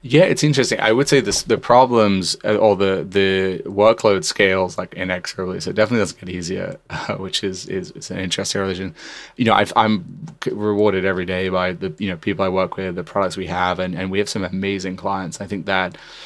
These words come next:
um, seeing adoption by whether Fortune five hundred companies or whoever it might be, that is incredibly rewarding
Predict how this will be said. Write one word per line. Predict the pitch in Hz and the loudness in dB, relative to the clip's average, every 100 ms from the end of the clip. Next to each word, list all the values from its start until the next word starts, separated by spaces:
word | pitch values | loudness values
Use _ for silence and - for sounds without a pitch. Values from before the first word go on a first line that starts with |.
| - 110 | -12 -4
um, | 98 90 87 | -2 -2 -4
seeing | - 117 104 101 95 | -4 0 2 0 -2
adoption | 90 95 87 - 95 | -2 -2 -2 -4 -4
by | 92 92 92 | -2 0 0
whether | 90 92 90 80 _ _ | -2 -4 -6 -10 _ _
Fortune | - 101 - 95 | -2 -2 -2 -4
five | 95 | -4
hundred | 95 80 | -4 -4
companies | - 151 120 110 95 | 0 2 2 -2 -2
or | |
whoever | 92 104 98 | 0 2 2
it | |
might | 95 90 | -2 -2
be, | 98 92 | -2 -2
that | 98 98 92 - - _ | 2 2 0 -6 -20 _
is | - 98 92 90 | -6 -4 -4 -6
incredibly | 98 101 101 92 90 92 | -10 -6 -2 -2 -2 -8
rewarding | 92 87 78 76 92 | -6 -6 -8 -8 -12